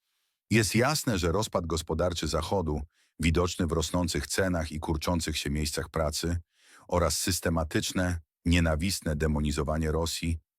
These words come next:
idą w parze, stanowiąc dwa filary jednej, misternie zaplanowanej strategii. Nasze zachodnie media z uporczywą konsekwencją, dzień po dniu,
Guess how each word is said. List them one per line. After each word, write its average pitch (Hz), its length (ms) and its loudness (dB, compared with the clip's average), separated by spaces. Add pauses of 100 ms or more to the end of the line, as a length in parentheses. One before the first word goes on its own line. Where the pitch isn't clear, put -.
idą 80 280 2
w 71 100 -6
parze, 73 440 -2 (380)
stanowiąc 73 580 0
dwa 80 260 0
filary 73 400 -2
jednej, 71 500 -2 (360)
misternie 78 540 2
zaplanowanej 73 600 -2
strategii. 64 560 -6 (2500)
Nasze 127 460 6
zachodnie 107 460 0
media 85 480 0 (300)
z - 120 0
uporczywą 101 580 2
konsekwencją, 82 880 0 (300)
dzień 90 300 2
po 90 120 0
dniu, 82 300 2